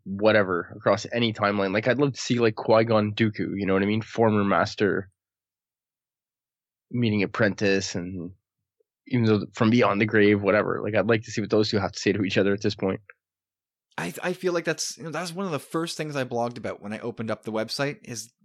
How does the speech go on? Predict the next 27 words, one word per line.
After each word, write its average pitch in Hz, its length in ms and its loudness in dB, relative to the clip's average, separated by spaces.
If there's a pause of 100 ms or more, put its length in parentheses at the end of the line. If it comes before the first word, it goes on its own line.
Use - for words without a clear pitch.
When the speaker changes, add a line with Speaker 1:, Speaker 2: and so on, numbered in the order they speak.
Speaker 2:
five 139 380 -4
comics 135 400 -8
that 120 100 -6
I'd 107 140 -8
love 107 140 -8
to 110 80 -14
see 117 120 -10
Marvel 110 340 -6
do, 110 280 -8 (560)
and 127 140 -6
a 120 40 -2
young 127 420 -2
Qui-Gon 123 580 -4
with - 280 -10 (120)
a 110 80 -8
younger 113 680 -4 (340)
Dooku 113 360 -6
would, 98 260 -8
was 98 260 -12 (400)
right 117 200 -6
near, 120 200 -6
near 120 180 -6
the 107 100 -6
top 104 240 -4
of 104 80 -14
the 95 60 -10
list. 95 360 -12